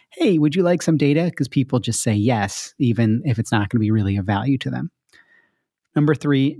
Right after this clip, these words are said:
data products are so new and so many people have preconceived notion of what the phrase should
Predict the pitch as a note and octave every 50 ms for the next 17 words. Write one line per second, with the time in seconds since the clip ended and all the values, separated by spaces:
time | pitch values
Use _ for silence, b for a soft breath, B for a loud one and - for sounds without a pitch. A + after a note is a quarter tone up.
0 | D3+ A#2+ C#3+ C#3+ D#3 C#3 - - D#3+ D#3 E3 F3+ F#3 - - - - D3 C#3 C3+
1 | C3 C3 C3 B2+ B2+ - _ _ - - - D#3+ D3+ D#3 E3 D#3+ D#3 D3+ D3 C#3+
2 | D3+ E3 E3+ F3 E3 D3+ C#3+ B2+ B2+ A#2+ C#3+ C#3 C#3+ D3 D3 C#3+ C#3+ C3+ C3+ -
3 | - D3 C#3 D3 C#3+ C3 A#2 B2+ C3+ - - - - E3 - - D#3+ C3+ - -
4 | D3+ C#3 B2+ - C#3 C#3+ D3 D#3+ - - C#3 C3 B2 - C#3+ A#2+ A#2+ C3+ B2+ -
5 | - A#2 - - - B2+ B2+ C3+ D3+ C#3+ - - C#3+ B2+ A2 G#2